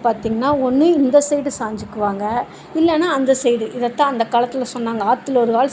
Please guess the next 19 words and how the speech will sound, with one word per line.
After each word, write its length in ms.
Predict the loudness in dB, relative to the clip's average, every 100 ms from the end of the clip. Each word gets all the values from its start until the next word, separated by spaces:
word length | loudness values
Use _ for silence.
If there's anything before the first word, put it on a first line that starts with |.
| 2
சேத்துல 320 | 0 0 -2
ஒரு 140 | 0
கால் 220 | 2 2
வச்சீன்னா 220 | 0 -4 -4
இழுத்துட்டு 600 | -2 0 0 0 -2 -4 0
போயிரும்பாங்க." 600 | 2 2 2 0 0 -2 -10 -16 -20 -20 -20 -20 -20 -20 -20 -20 -20 -20 -6
அப்போ 400 | 0 0 2 2
இந்த 400 | 4 2 4 2
மாதிரி 440 | 2 2 2 2 0 -4
சிக-, 280 | -2 2 2
நிகழ்வுகள் 580 | 2 2 0 0 0 0
வந்து 260 | -2 -2
அவங்களுக்கு 360 | -2 -2 -4 -4
முடிவெடுக்க 600 | -2 -2 0 -2 -2 -2
தெரியாம, 560 | 0 0 -2 -4 -6 -6 -6 -8 -14 -20 -4
தானும் 540 | 2 2 2 0 0 0
குழம்பி 320 | 0 0 -2 0
மத்தவங்களையும் 480 | 2 2 2 -2 -4
குழப்பிடுவாங்க. 600 | -6 -4 -6 -6 -10 -12